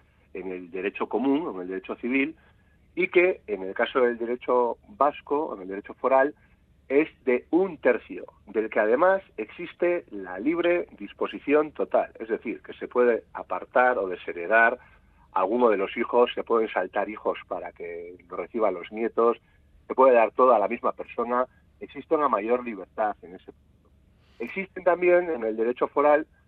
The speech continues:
una serie de modelos de testamento que no existen en el derecho civil, como por ejemplo el testamento a la hora de peligro de muerte, que puede ser verbal y con la presencia de tres testigos.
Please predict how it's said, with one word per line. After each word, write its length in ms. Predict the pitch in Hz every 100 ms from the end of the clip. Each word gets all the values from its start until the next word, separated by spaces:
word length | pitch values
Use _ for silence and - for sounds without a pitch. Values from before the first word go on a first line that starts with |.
| _
una 220 | 131 151 143
serie 300 | 151 147 143
de 280 | 139 147 - _ _
modelos 520 | 107 110 156 151 127
de 80 | 123
testamento 760 | 127 - 113 143 143 127 131
que 140 | - 104
no 140 | 135
existen 480 | 120 - 117 - 92
en 120 | 90
el 120 | 87
derecho 340 | 90 90 - 104
civil, 400 | 95 101 131 98 - _ _ -
como 180 | 92 95
por 120 | 95
ejemplo 400 | - 101 117 113
el 80 | 101
testamento 800 | 95 90 92 110 - 113 117 - _ _ _ _
a 140 | - 87
la 140 | 92
hora 240 | 104 107
de 460 | 104 104 104 101 104 - - - - - -
peligro 340 | 123 127 127 117
de 80 |
muerte, 540 | 113 147 139 127 139 139 - _
que 80 | -
puede 300 | 104 107 101
ser 180 | 113 104
verbal 480 | 101 101 127 139 151
y 60 | -
con 120 | 98
la 80 | 90
presencia 420 | 90 104 90 95
de 100 | 87
tres 200 | 90 -
testigos. 560 | - - 143 113 113